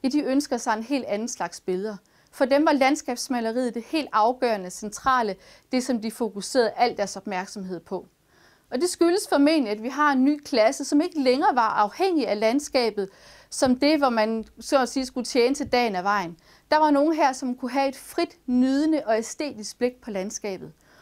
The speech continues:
Og det er typisk en udvikling, der sker i takt med, at byerne bliver større og større, og vi får egentlig metropoldannelser rundt omkring i Europa.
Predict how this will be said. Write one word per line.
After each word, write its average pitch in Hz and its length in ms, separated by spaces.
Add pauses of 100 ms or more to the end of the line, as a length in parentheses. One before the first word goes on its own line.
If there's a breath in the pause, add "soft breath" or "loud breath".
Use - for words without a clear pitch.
(220 soft breath)
Og 226 120
det 339 60
er 359 80
typisk 339 420
en 269 80
udvikling, 269 540
der 208 60
sker 269 280
i 226 40
takt 240 360
med, 254 240
at 220 120
byerne 247 440
bliver 196 160
større 214 340
og 262 80
større, 240 380 (320 soft breath)
og 240 120
vi 254 80
får 254 200
egentlig 254 300
metropoldannelser 214 960
rundt 233 340
omkring 202 420
i 190 40
Europa. 175 460